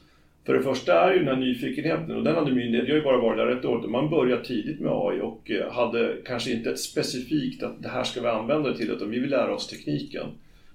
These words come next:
Vi vill förstå hur det här fungerar och bygga kompetens i området. Och sen så, när vi, när man, när vi hade nått, eller de då i det fallet hade nått en viss mognad, då, då var det läge att sätta det i produktion. Så, så vi fick en, så den, den, att ha den friheten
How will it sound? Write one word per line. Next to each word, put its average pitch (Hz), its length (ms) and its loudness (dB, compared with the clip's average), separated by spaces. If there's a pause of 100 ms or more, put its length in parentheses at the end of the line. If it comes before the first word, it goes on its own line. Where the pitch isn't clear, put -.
Vi 117 120 -2
vill 123 140 -2
förstå 120 360 0
hur 110 100 2
det 104 60 0
här - 100 -4
fungerar 113 560 0
och - 380 -6
bygga 110 380 -2
kompetens 107 640 -6
i - 20 -4
området. - 600 0 (760)
Och 123 120 -6
sen 135 200 0
så, 127 500 0 (360)
när 123 180 -6
vi, 117 280 -2 (160)
när 131 120 -2
man, 123 360 -4
när 123 120 2
vi 123 100 0
hade 117 240 -4
nått, - 320 -2
eller 110 140 -4
de 127 240 0
då - 60 -2
i - 40 -2
det 104 100 -2
fallet 101 260 -4
hade 113 120 -4
nått 120 180 -4
en 110 80 -6
viss 107 200 -6
mognad, 117 460 -4
då, 127 220 0
då 107 80 -4
var 113 140 0
det - 60 -4
läge 107 220 -2
att 110 60 -6
sätta 113 280 -8
det 107 60 -6
i - 40 -14
produktion. - 540 -6 (180)
Så, - 220 -14 (380)
så - 140 -16
vi 113 140 -6
fick - 240 -10
en, - 420 -8
så 123 140 -8
den, 131 380 -2
den, 131 260 0
att - 140 -6
ha 123 240 2
den 123 100 -4
friheten 127 680 0